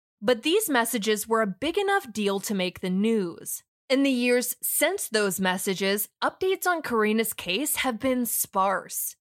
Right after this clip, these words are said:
In twenty twenty, News Nine reported that the woman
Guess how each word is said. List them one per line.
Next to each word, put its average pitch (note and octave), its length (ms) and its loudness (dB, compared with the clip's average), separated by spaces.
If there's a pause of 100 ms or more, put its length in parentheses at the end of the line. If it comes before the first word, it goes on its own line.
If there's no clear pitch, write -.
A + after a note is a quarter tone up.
(260)
In C#4 200 2
twenty F#4 400 2
twenty, G3 580 0
News C#4 400 2
Nine A#3+ 320 2
reported G3+ 540 -2
that G#3 160 0
the A3+ 60 2
woman D#4+ 340 0